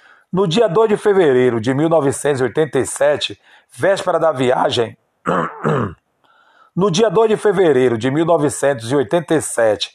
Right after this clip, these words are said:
véspera da viagem, o ex-goleiro foi à cobertura da ex-mulher em Bom Sucesso, na Zona Norte, e pulou do sétimo andar.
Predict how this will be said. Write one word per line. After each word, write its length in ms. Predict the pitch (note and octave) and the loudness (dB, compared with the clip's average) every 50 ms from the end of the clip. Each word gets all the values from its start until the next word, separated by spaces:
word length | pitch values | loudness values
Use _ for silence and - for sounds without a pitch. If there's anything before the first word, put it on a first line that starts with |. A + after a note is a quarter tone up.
| _ _ _ _ _ _ | _ _ _ _ _ _
véspera 420 | A2 C#3 F3 E3+ - - E3+ D#3 | -2 0 0 0 0 -2 -2 0
da 140 | D3 D#3 D3+ | 0 0 0
viagem, 580 | C3+ B2+ C3 A#2+ C3 D3+ D3+ C#3 A2+ A#2+ G#2+ G2+ - _ _ - _ _ _ - | 0 0 0 2 2 2 2 0 -2 -2 -4 -6 -10 _ _ -20 _ _ _ -2
o 140 | D#3+ F3 | 2 2
ex-goleiro 600 | G3+ A3 F3+ F#3 G#3+ G3 D#3+ C#3+ C3+ D#3+ F#3+ F3 D#3 | 2 2 2 0 0 0 0 2 2 2 2 2 2
foi 160 | - - F#3 | 0 0 0
à 80 | F3 F#3+ | 0 0
cobertura 560 | - - G3 F3 E3+ D3 - - F3+ F3+ F3 | 0 -2 0 0 0 -2 -2 0 0 0 2
da 160 | E3 D#3 D3 | 2 2 2
ex-mulher 580 | E3+ F3 D3 F3 E3+ D3 B2+ B2 B2 C3 C3+ - | 2 2 0 0 -2 0 2 2 2 2 2 0
em 160 | D3+ E3+ D#3 | -2 0 0
Bom 160 | C#3 E3 G3 | 2 0 0
Sucesso, 720 | F#3 - G3 D#3+ - - - C3 B2 A2+ G#2+ - - G2 - _ - - - _ | 0 0 -4 -4 -4 -2 0 0 0 0 0 -2 -6 -10 -10 _ -20 -20 -20 _
na 160 | - D#3 D#3+ D3 | -4 -2 -2 0
Zona 320 | A#2 F3 G3+ F#3+ F#3 D#3 | 0 -2 0 0 0 0
Norte, 440 | B2 A#2+ B2 C3 C3+ C3 - - - _ _ _ _ - | 0 0 0 0 0 -2 -4 -8 -12 _ _ _ _ -2
e 120 | F3 F3+ | -2 -2
pulou 480 | C3 - G3+ A3+ G3 D#3+ D3 D#3 E3+ E3+ | 0 0 0 2 2 4 4 2 2 2
do 120 | E3 E3 | 0 -2
sétimo 460 | - - - F3 E3+ - F3+ E3+ F3 | -2 -2 -2 -2 0 0 0 0 0
andar. 400 | E3+ C#3 A2 G#2+ G2 F2+ D#2+ - | 0 0 0 0 0 0 -2 -6